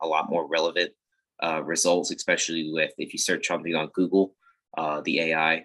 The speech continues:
the increase of, in, like, just the increase in, in A I and how much better they get at knowing who you are, um, that will obviously get you better searches and stuff like that.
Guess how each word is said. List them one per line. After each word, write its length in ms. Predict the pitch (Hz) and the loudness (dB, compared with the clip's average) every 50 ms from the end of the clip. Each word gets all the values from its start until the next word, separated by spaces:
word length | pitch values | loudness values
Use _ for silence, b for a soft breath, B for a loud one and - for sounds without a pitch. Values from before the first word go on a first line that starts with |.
| - - | -8 -4
the 120 | - 87 - - | -2 -2 0 0
increase 640 | 98 98 95 95 - - 95 87 85 - - - - - - | 0 0 0 -2 0 0 0 0 0 0 -2 -4 -4 -6 -6
of, 260 | - 80 82 78 - - - - | -6 -4 -4 -6 -8 -12 -14 -12
in, 260 | - 85 82 78 - _ - | -8 -8 -8 -8 -8 _ -10
like, 140 | - 71 71 | -8 -6 -4
just 340 | - 87 76 - - - - _ _ - | -2 -2 0 -2 -4 -6 -12 _ _ 0
the 160 | 80 92 87 | 2 4 4
increase 500 | - - 92 92 92 - 98 87 - - | 4 4 2 2 2 2 2 2 2 2
in, 160 | 85 78 - _ - | 0 0 -4 _ -8
in 360 | 76 78 78 78 76 73 71 - _ _ - | -6 -6 -6 -6 -8 -10 -12 -14 _ _ 0
A 180 | 85 90 85 85 | 2 2 4 4
I 260 | 80 80 82 87 87 | 4 4 4 4 2
and 200 | 78 73 71 71 - b b b b - | 0 -2 -6 -10 -16 b b b b -12
how 120 | - 87 | -8 -6
much 220 | 85 82 80 - - | -4 -4 -4 -2 0
better 220 | 85 82 82 82 | 2 2 4 4
they 100 | 82 82 | 2 0
get 260 | 78 82 82 82 82 | 0 0 0 0 0
at 200 | 78 76 67 62 | 0 -2 -2 -2
knowing 360 | 76 80 80 80 78 78 73 71 | -4 -6 -4 -4 -4 -4 -4 -4
who 80 | 82 82 | -2 -2
you 220 | 80 78 73 76 | 0 0 0 0
are, 300 | 78 78 80 82 85 87 - _ _ _ _ _ _ _ - | 2 2 2 2 0 -2 -6 _ _ _ _ _ _ _ -4
um, 360 | 85 85 80 73 65 65 69 - _ _ _ _ _ _ _ _ _ _ _ _ - - - - 104 | -2 -2 -2 -2 -4 -8 -14 -18 _ _ _ _ _ _ _ _ _ _ _ _ -16 -14 -14 -6 0
that 280 | 95 87 87 82 - | 2 2 2 2 0
will 220 | 78 80 78 76 - | -2 -6 -6 -4 -4
obviously 320 | 76 76 71 73 - - 73 | -6 -6 -4 -4 -6 -6 -4
get 140 | 69 78 - | -4 -4 -2
you 120 | - 76 | -2 0
better 200 | 78 76 73 71 | 0 0 0 2
searches 500 | - - - 98 98 - 82 80 78 - | 2 4 4 4 4 4 2 0 0 0
and 100 | 82 78 | -2 -2
stuff 200 | - 85 82 - | -2 -2 -2 -2
like 160 | 78 76 71 - | -4 -6 -4 0
that. 240 | 80 78 73 - | 0 0 0 -2